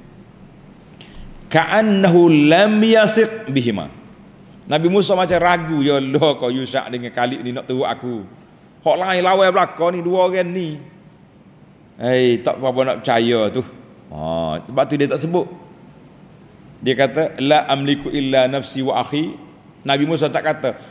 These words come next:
"Wa, wa rajulaini." Tak, dengan dua orang laki-laki lagi, Nabi Musa tak sebut pasal apa. Kata ulama tafsir, "Ka'annahu lam yasik bihima."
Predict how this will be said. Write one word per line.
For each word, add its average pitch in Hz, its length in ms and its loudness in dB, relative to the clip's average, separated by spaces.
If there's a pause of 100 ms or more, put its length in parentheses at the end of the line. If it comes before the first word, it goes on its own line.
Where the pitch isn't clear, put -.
"Wa, 147 400 2
wa 151 160 2
rajulaini." 147 800 0 (800)
Tak, 113 400 -2
dengan 151 240 0
dua 156 160 4
orang 151 240 2
laki-laki 151 320 -4
lagi, 165 320 -2 (160)
Nabi 143 240 -2
Musa 147 160 -2
tak 143 160 -6
sebut 160 240 -2
pasal 160 240 2
apa. 190 320 0 (400)
Kata 143 320 -2
ulama 135 320 -2
tafsir, 160 640 0
"Ka'annahu 160 480 -2
lam 160 480 2
yasik 175 480 0
bihima." 131 560 -4